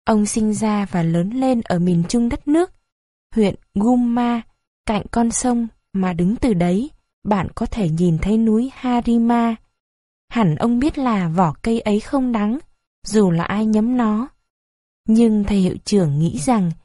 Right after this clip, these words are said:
cứ nên để cho Toto Chan mừng là em thấy mọi người đều khỏe mạnh. Ông mừng là Toto Chan đã được giáo dục để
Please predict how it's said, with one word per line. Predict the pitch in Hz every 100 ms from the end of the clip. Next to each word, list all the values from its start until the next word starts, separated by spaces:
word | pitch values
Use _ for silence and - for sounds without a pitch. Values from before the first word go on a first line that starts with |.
| _ _ _ -
cứ | 220
nên | 233 254 233
để | 226 196
cho | 147 220
Toto | 214 277 - 247
Chan | - 240 226 214
mừng | 214 190 170
là | 175 170 165 _ _ _
em | 208 208
thấy | 202 196
mọi | 220 285 -
người | 190 185
đều | 170 180 170
khỏe | - 185
mạnh. | 139 160 - _ _ _ _ _ _ _ _ _ _ _ _
Ông | - 220 214
mừng | 214 190
là | 175 170
Toto | - 294 - 262 -
Chan | 240 220
đã | 214
được | 220 226 -
giáo | 175 165
dục | 208 262 - - _ -
để | 196 180